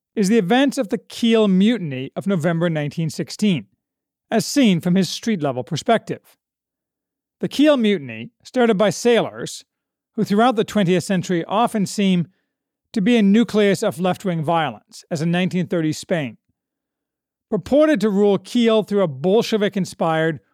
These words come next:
Workers' and Soldiers' Council, and inspired similar leftist attempts to seize power throughout Germany. The result was the German Revolution, in which the Kaiser abdicated and a republic formed, under the control of the Social Democrats,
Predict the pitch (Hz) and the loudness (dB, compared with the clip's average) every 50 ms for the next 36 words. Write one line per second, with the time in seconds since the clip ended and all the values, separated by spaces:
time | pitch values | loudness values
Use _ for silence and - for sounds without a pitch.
0 | _ _ _ _ _ _ 170 175 226 247 240 247 254 233 214 - - - 208 185 | _ _ _ _ _ _ -2 0 2 2 2 2 2 2 2 0 -2 -4 -6 -6
1 | - - - 202 190 180 160 165 180 143 - - - 175 208 196 - - - 117 | -6 -6 -4 -2 0 0 0 0 -2 -4 -6 -6 -4 -2 0 0 0 -2 -6 -12
2 | - _ _ _ _ _ _ _ _ _ _ _ _ _ 247 247 247 233 180 - | -14 _ _ _ _ _ _ _ _ _ _ _ _ _ 0 0 0 0 0 -4
3 | - - 240 233 233 220 214 202 160 - - - 277 285 285 262 254 240 208 185 | -4 -2 0 2 4 4 2 2 -2 -4 -4 -2 0 2 2 4 4 4 4 2
4 | 180 170 - - 214 190 - - 180 - 180 143 127 143 131 - - - _ 202 | 2 0 0 -2 -4 -4 -4 -6 -8 -6 -6 -6 -6 -8 -12 -16 -20 -16 _ -10
5 | - - 240 226 180 - - 202 175 156 151 147 151 160 147 - 190 175 165 147 | -4 -2 -2 -2 -2 -2 -4 -2 -2 0 0 0 -2 -2 -4 -4 -4 -2 -2 -2
6 | 143 131 104 202 214 214 190 151 107 - _ _ _ _ _ _ _ _ _ _ | -4 -4 -2 0 2 2 2 0 -4 -8 _ _ _ _ _ _ _ _ _ _
7 | _ _ _ _ _ _ _ _ _ _ _ - 240 220 214 165 208 262 294 311 | _ _ _ _ _ _ _ _ _ _ _ -2 0 0 2 2 4 4 4 2
8 | - - - 254 233 220 240 180 151 135 156 180 175 175 180 175 170 170 165 147 | 2 0 -4 -6 -4 -2 -2 -4 -2 0 0 0 2 2 0 0 0 0 0 0
9 | 185 190 214 233 - - 165 120 - _ _ _ _ _ _ _ _ - 185 170 | 0 2 2 0 0 -2 -6 -8 -10 _ _ _ _ _ _ _ _ -4 -4 -4
10 | - - 185 - - - 208 220 240 247 214 226 233 190 180 175 170 156 170 - | -2 -4 -6 -8 -4 -2 0 2 2 2 2 2 0 0 -2 -4 -2 -4 -4 -2
11 | - 180 175 160 170 175 - - 175 170 175 185 185 185 - 240 240 208 175 165 | 0 -2 0 0 -2 -4 -4 -6 -4 -4 -2 -2 -2 -2 -2 0 0 0 -2 -2
12 | - - 147 143 - - - _ _ _ _ _ _ _ _ _ _ _ _ - | -6 -12 -14 -14 -14 -16 -20 _ _ _ _ _ _ _ _ _ _ _ _ -4
13 | 254 269 277 277 247 - 254 208 - - - 180 175 165 175 180 175 - 208 - | -2 0 2 0 0 0 0 -4 -4 -2 -2 0 0 2 0 0 -2 -4 -6 -8
14 | - - - 196 156 143 - 165 135 175 196 185 175 - - 170 127 107 - _ | -8 -6 -4 -4 -4 -4 -4 -6 -4 -2 -2 -2 -2 -4 -4 -10 -12 -12 -16 _
15 | _ - - - | _ -20 -20 -20